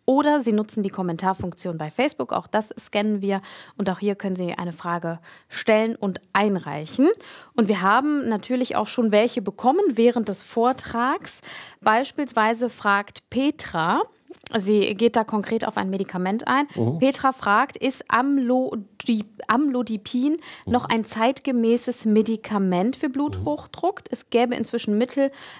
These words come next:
Speaker 1: mit, ähm, die niedriger dosiert werden, mit sich ergänzenden Wirkstoffen, die aber teurer sind und offensichtlich, so ist ihr Eindruck, nicht so gerne verschrieben werden. Und jetzt ist eben ihre Frage, ob das Amlodipin noch gut ist und wie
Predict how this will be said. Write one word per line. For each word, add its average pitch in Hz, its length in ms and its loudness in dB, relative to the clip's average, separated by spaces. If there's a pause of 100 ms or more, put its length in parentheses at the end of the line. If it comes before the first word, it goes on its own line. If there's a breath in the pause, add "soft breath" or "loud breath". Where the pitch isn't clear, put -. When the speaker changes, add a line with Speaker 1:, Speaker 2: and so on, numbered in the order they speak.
Speaker 1:
mit, 214 520 2
ähm, 190 440 2 (260)
die 190 80 -2
niedriger 247 440 0
dosiert 226 500 -2
werden, 233 340 2
mit 214 120 -2
sich 202 140 -4
ergänzenden 202 640 0
Wirkstoffen, 226 640 0 (240 loud breath)
die - 100 4
aber 220 220 2
teurer 208 500 2
sind 233 220 -2
und - 200 -4 (180)
offensichtlich, 240 680 0
so - 100 0
ist - 200 2
ihr 196 160 2
Eindruck, - 460 2 (260 loud breath)
nicht 240 200 4
so 226 120 -2
gerne 214 280 4
verschrieben 196 680 -4
werden. 156 460 -12 (520 loud breath)
Und 190 140 0
jetzt 196 220 4
ist - 160 -2
eben 247 220 0
ihre 226 240 0
Frage, 220 580 2
ob 214 300 -2
das 208 180 2
Amlodipin 220 720 0
noch 190 220 -2
gut 247 240 2
ist 392 240 4
und 302 160 4
wie 330 320 6